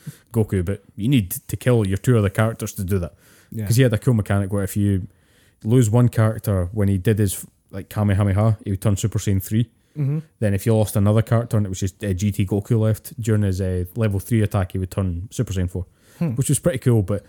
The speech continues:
Speaker 1: I don't like characters where you have to eliminate your two other backup characters to make him viable in the game.
Speaker 2: Well, surely you just send them first.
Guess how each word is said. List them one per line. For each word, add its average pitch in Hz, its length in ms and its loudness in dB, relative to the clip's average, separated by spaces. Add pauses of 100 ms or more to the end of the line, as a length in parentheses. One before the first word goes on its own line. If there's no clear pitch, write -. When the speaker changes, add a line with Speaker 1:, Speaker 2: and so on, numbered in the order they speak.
(480)
Speaker 1:
I 110 80 -2
don't 135 200 0
like 117 180 0
characters 110 380 -2
where 101 80 0
you 98 60 4
have 101 140 0
to - 100 -6
eliminate 107 420 4
your 104 80 -2
two - 240 0
other 98 140 2
backup 107 400 -2
characters 98 460 -2
to 110 100 -6
make 104 240 0
him 95 120 0
viable 98 360 0
in 87 80 0
the 90 60 -2
game. 90 160 -4 (580)
Speaker 2:
Well, 143 100 -2
surely 147 260 -2
you 117 40 -4
just 120 160 -4
send 127 260 -2
them 113 140 -2
first. - 380 -10